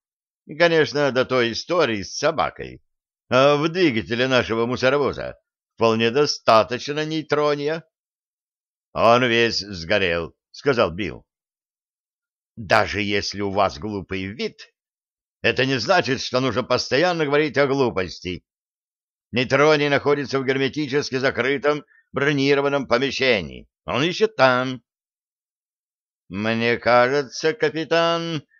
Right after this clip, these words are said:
в этом что-то есть», — сказал Практис, и глаза его кровожадно сверкнули. «Мы идём к кораблю, извлекаем нейтроний, изготавливаем бомбу, сбрасываем её, захватываем космолёт.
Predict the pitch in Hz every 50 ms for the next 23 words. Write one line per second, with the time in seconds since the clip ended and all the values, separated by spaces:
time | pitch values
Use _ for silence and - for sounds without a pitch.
0 | _ _ _ 92 90 98 107 123 139 143 135 147 151 151 156 156 143 - - -
1 | - 113 123 135 123 - 143 139 113 92 95 95 95 98 101 95 - - - -
2 | - - - _ _ _ _ _ _ - - 104 101 92 104 101 95 - 104 101
3 | 104 117 123 120 - - 110 110 98 - - - _ _ _ _ _ _ _ -
4 | 101 98 107 107 101 85 117 110 104 104 107 107 - - 101 101 98 101 87 101
5 | 104 101 82 87 95 - - 101 92 - 98 107 107 107 98 92 85 73 69 -
6 | _ _ _ _ _ _ _ _ _ _ _ _ _ _ _ _ _ _ - 85
7 | 107 117 120 120 113 110 117 117 117 113 104 95 85 - - - - 101 92 87
8 | 87 90 98 107 123 143 160 170 170 - _ _ _ _ _ _ _ _ - 117
9 | 127 113 151 160 165 165 - 151 160 151 143 123 113 104 101 101 107 110 107 -
10 | - 113 113 117 127 135 147 156 170 185 185 175 - - _ _ _ _ _ _
11 | _ _ - 90 123 123 156 170 160 - 165 175 156 131 107 110 117 117 123 120
12 | 120 120 98 123 127 143 160 185 185 175 214 214 190 - _ _ _ _ - 123
13 | 127 131 123 139 139 135 135 139 151 139 - 175 190 190 190 170 - 151 156 170
14 | 175 180 185 190 - - 120 101 131 117 - 101 123 143 160 175 165 - 180 170
15 | 175 175 160 123 147 120 - 95 90 85 85 90 98 -